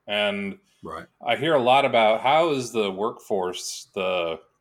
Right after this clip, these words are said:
Speaker 1: if we keep on automating jobs and we take away jobs from the blue collar sector,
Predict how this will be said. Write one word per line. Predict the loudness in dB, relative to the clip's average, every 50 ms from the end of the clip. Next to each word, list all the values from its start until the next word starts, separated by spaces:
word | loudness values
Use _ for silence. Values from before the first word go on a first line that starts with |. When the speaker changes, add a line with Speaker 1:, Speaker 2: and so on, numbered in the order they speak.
| _ _ _ _ _ _ _ _ _ _ _ _ _ _ _ _ -10
Speaker 1:
if | -8 -6
we | -6 -6 -6
keep | -4 -6 -4 -2 0
on | 0 0 0 0
automating | 0 2 2 2 2 2 0 0 0 0 -2 -4 -4
jobs | -4 -2 0 2 2 2 2 2 0 -2 -4 -10 -14 -12
and | -12 -10 -10 -10 -10 -12
we | -12 -14
take | -8 -6 -4 -4 -4
away | -6 -6 -6 -4 -4 -4 -4 -6 -6
jobs | -8 -6 -4 -4 -2 -2 -4 -6 -10
from | -14 -14 -12 -12 -10 -12
the | -12
blue | -12 -10 -10 -10 -10
collar | -10 -6 -4 -4 -4 -4 -6 -8
sector, | -12 -10 -10 -12 -12 -12 _ -12 -12 -10 -12 -12